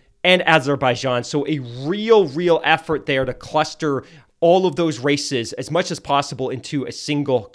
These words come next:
continent. After Azerbaijan, of course, that's a big change as well. We're used to seeing Baku earlier in the season in a May, June slot. Uh, this year, they will be September, late September at that.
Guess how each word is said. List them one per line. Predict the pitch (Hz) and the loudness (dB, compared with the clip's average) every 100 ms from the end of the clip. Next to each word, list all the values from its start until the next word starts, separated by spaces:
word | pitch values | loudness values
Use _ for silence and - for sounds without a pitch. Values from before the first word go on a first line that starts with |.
| 170 | 0
continent. | 180 180 180 175 - 220 180 | 0 0 0 0 -6 -20 0
After | 165 - 175 | 2 4 2
Azerbaijan, | 143 120 185 185 175 175 151 | 0 2 0 4 4 2 -2
of | - | -2
course, | 156 | -2
that's | 175 196 208 | 2 2 2
a | |
big | 180 156 | -2 -2
change | - 151 139 | -2 -2 -4
as | 120 | -4
well. | 135 139 | 0 0
We're | 127 135 | -2 -6
used | 143 | -8
to | 143 | -8
seeing | - 147 127 | -6 -4 -4
Baku | 107 131 - - 147 - | 0 0 0 -2 -4 -2
earlier | 135 131 123 | -4 -2 -4
in | 120 | -4
the | |
season | 113 - 139 127 123 | -6 -6 -4 -4 -6
in | 107 | -6
a | |
May, | 110 123 123 | -2 -2 -2
June | 113 - 131 135 | -6 -8 -6 -8
slot. | - 143 135 135 - - | -4 2 4 2 -4 -8
Uh, | 123 120 | -4 -4
this | 117 156 151 | -4 -4 -2
year, | 151 | -2
they | 139 | 0
will | 131 123 | -2 -4
be | 127 | -8
September, | 113 120 - 139 135 113 | -8 -10 -4 -4 -4 -4
late | 107 135 | -6 -6
September | - 147 - 135 135 135 120 | -6 -8 -4 -4 -2 -2 -2
at | 104 - | -4 4
that. | 135 151 151 | 6 6 4